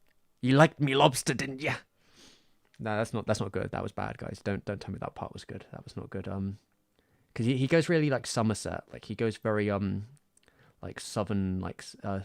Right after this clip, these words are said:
like, like a sailor. He's, he's speaking very, like, I mean, I'm from the Southwest, so I,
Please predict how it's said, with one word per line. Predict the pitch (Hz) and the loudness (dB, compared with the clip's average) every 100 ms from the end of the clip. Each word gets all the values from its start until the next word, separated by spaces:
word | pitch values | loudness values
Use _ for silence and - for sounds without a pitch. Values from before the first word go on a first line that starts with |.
| - | -6
like, | 101 - | -8 -8
like | - 156 | -6 -4
a | 151 139 139 135 | -2 -2 -2 -4
sailor. | - 143 120 101 | -4 -2 0 -2
He's, | 98 104 | -6 -6
he's | - | -10
speaking | - 147 - 131 | -6 -6 -2 0
very, | 120 117 | 2 2
like, | 110 98 - - - - - _ _ | 0 -2 -6 -16 -20 -20 -20 _ _
I | 110 | 0
mean, | 110 | 4
I'm | 113 | 2
from | - 110 | 2 0
the | 98 | 0
Southwest, | - 87 - 87 - | 0 -4 -4 -10 -10
so | - | -6
I, | 92 | -6